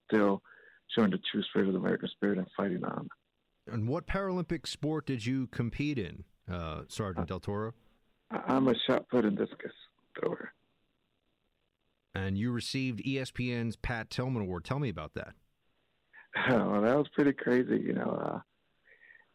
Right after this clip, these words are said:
Speaker 1: they first called me up and said, "As like, uh, you know, E S P N would like to invite you to the espies." And I'm like, "Oh, wow, that's cool." You know, that's probably the only award show I ever watch. You know, I don't care about any of the other ones. You know, sports is a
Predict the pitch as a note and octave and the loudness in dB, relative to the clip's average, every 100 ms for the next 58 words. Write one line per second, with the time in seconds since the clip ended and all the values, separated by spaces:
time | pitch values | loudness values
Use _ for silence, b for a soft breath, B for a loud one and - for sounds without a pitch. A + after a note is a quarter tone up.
0 | _ - A#2 E3 E3 - B2+ A#2+ A2 G#2+ | _ 4 6 4 2 4 4 4 6 6
1 | G#2+ G2+ - G#2+ G#2+ - - _ _ _ | 6 0 2 2 2 -2 -10 _ _ _
2 | _ b b _ _ _ - A2+ G2 G2+ | _ b b _ _ _ 2 4 6 4
3 | - - - - - - - - A#2+ A2 | 2 0 -8 -6 -6 -8 0 4 6 6
4 | - A#2+ B2+ A#2+ B2+ A2+ G#2+ A2 - G2+ | 2 4 4 4 4 6 6 4 0 0
5 | G#2 G2+ - - - G#2 G2 A2+ E3 - | 0 -2 -6 -6 0 2 4 4 2 2
6 | G#2+ G2+ G2 F2+ - G#2+ - - - C3+ | 0 2 0 0 -2 -2 -4 -2 0 0
7 | - - - F#3 C#3 B2+ A#2+ C3 _ B | 0 -6 -2 4 8 8 6 4 _ B
8 | B B B B _ - C3+ C3+ C#3 C3+ | B B B B _ 2 4 6 6 8
9 | B2 A2 B2 A#2 - A2+ G#2+ G#2+ G2+ G2+ | 6 8 6 6 4 6 4 4 4 4
10 | G2+ - - G#2 G2+ - - - - G#2 | 2 -2 -4 -2 2 2 2 0 2 2
11 | G2+ F#2+ - G#2 F#2+ G2 G#2+ G2 F#2+ G2 | 2 0 -2 -2 2 4 4 4 2 -2
12 | _ _ b b b b _ - G#2 G#2 | _ _ b b b b _ 0 2 2
13 | - A#2 G#2+ G#2 | 2 2 4 0